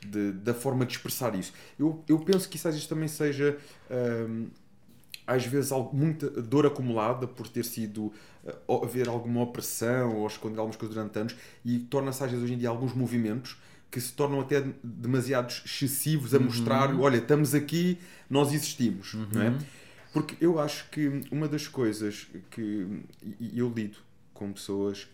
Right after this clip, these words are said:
Speaker 1: homossexuais, transexuais, hum, no meu ginásio eu tenho pessoas assim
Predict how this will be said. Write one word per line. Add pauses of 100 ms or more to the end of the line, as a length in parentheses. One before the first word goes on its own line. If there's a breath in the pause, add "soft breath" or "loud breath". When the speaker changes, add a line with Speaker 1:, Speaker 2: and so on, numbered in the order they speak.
(140)
Speaker 1:
homossexuais,
transexuais, (280 loud breath)
hum, (200)
no
meu
ginásio
eu
tenho
pessoas
assim